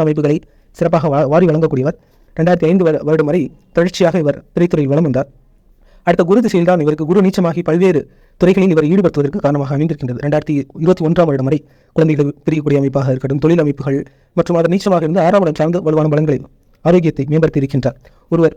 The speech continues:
நடப்பில் இருக்கக்கூடியது அவருக்கு சனி திசை. பொதுவாக சனி ஆறாம் அதிபதியாக இருக்கு, அவரே ஏழாம் அதிபதியும் கூட, அவர் லக்னத்தில் இருக்கின்றார். இவருக்கு சனி பொதுவாக ஆறாம் அதிபதி லக்னத்தில் வருவது அது சிம்ம லக்னத்துக்கு சிறப்பான அமைப்பு கிடையாது.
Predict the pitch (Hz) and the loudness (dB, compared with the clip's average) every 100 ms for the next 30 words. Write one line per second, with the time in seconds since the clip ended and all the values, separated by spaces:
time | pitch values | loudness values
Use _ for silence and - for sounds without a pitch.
0 | _ _ _ _ _ _ - 185 214 180 | _ _ _ _ _ _ 0 2 2 2
1 | 180 160 202 170 165 165 156 147 135 - | 2 0 2 0 0 -2 0 -2 -6 -8
2 | _ _ _ - 190 208 180 156 - - | _ _ _ -4 2 4 2 0 -4 0
3 | 185 185 170 180 - - 160 180 151 135 | 2 4 2 0 -2 -6 0 2 2 0
4 | 135 - 156 165 165 170 147 147 143 - | -2 -2 0 2 2 2 0 0 -2 -2
5 | 240 160 143 156 147 131 123 143 - _ | 0 0 -2 -2 -2 -2 -4 -8 -8 _
6 | _ _ _ _ _ - 196 202 190 - | _ _ _ _ _ -2 0 0 -2 -2
7 | 180 196 226 190 190 170 196 175 180 170 | 0 0 2 2 2 2 2 0 0 0
8 | 185 180 165 156 175 - 180 185 196 202 | 0 0 2 2 -2 -2 -4 -2 0 0
9 | 175 156 175 160 175 165 170 160 147 135 | -2 -2 -2 0 0 0 0 0 0 -2